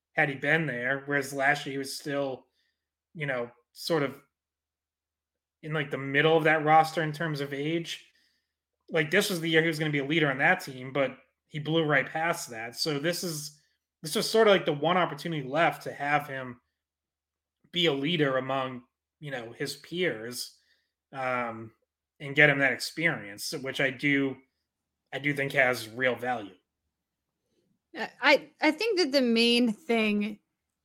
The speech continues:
Speaker 2: that we're saying is the comment that Don Sweeney made, and I think we can all agree on this,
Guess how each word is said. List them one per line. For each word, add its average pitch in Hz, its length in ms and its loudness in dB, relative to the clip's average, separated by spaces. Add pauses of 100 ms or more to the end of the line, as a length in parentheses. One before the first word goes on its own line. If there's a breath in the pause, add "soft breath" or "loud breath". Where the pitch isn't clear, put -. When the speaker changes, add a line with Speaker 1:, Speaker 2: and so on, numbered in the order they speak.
(160)
Speaker 2:
that 214 180 4
we're 214 160 4
saying 208 520 0
is 190 520 -2 (1000)
the 247 100 6
comment 311 540 4
that 240 140 4
Don 220 260 4
Sweeney 220 380 -2
made, 185 400 -4
and 190 160 -8
I 185 80 -2
think 233 220 -6
we 233 100 -6
can 214 160 -8
all 302 300 -2
agree 190 520 -6
on 196 280 -2
this, - 440 -6